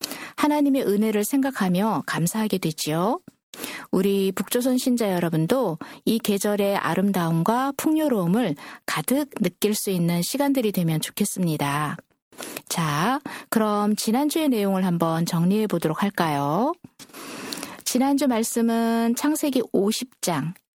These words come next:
이십 절, 이십일 절 말씀이었는데요. 이 말씀을 이수인 자매님부터 읽어주시기 바랍니다.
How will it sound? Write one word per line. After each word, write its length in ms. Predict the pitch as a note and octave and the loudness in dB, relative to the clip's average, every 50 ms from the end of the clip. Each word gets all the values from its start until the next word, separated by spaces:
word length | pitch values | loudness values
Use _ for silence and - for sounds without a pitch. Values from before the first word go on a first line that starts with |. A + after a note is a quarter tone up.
| _ _ _ | _ _ _
이십 380 | - F3+ - F#3+ - - _ | -2 0 0 -4 -6 -8 _
절, 400 | - B3 C4 C4+ C#4+ D4+ D4+ C#4+ - | -2 -2 0 0 0 0 0 -2 -2
이십일 400 | - F#3+ F#3+ - F3+ F3+ E3+ E3+ | -2 -4 -2 -2 -2 -2 -2 -2
절 200 | - - F3+ F3 | -2 -2 -2 0
말씀이었는데요. 1200 | E3 D3+ C#3+ D3 - - - G3+ G3+ F#3 F3 E3+ E3 D#3 D3+ D#3 D#3 E3 F#3 B3 C#4+ B3+ F3 C#3+ - - - - - - - - - - | 0 0 -2 -2 -4 -2 -2 0 0 0 0 2 0 0 0 0 0 0 0 0 0 0 -2 -4 -6 -10 -16 -18 -16 -14 -12 -12 -6 -2
이 160 | - - A3+ | 0 2 2
말씀을 800 | G#3 E3+ E3 E3+ - - - G3+ F#3+ E3+ E3+ F#3 A3+ C#4+ F4 G4+ - - - _ - | 2 2 0 -2 -2 -2 -2 -2 0 0 2 2 2 0 0 -2 -4 -10 -10 _ 0
이수인 420 | - G#3 A3 - D#4+ D4+ D4+ D4 | 0 0 0 0 0 0 2 2
자매님부터 920 | C#4+ - G3+ F#3+ G3 F#3+ F#3+ F3+ F3 E3+ D#3 - _ - A3+ B3 C4 C4+ C4 | 0 0 0 0 2 2 2 0 0 0 -2 -4 _ -2 0 0 2 0 0
읽어주시기 680 | - F3+ F#3 F#3 - G#3+ G#3 - F#3+ - - F3 F3 | 0 0 0 0 0 -2 -2 -4 -6 -4 -4 -2 -2
바랍니다. 800 | - D#3+ D#3+ D#3 D#3+ D#3+ D#3 D3+ D3 C#3+ D3 D3+ E3+ G3+ C4 D#4+ | -2 -2 0 0 0 0 0 0 -2 -2 0 0 0 0 0 -2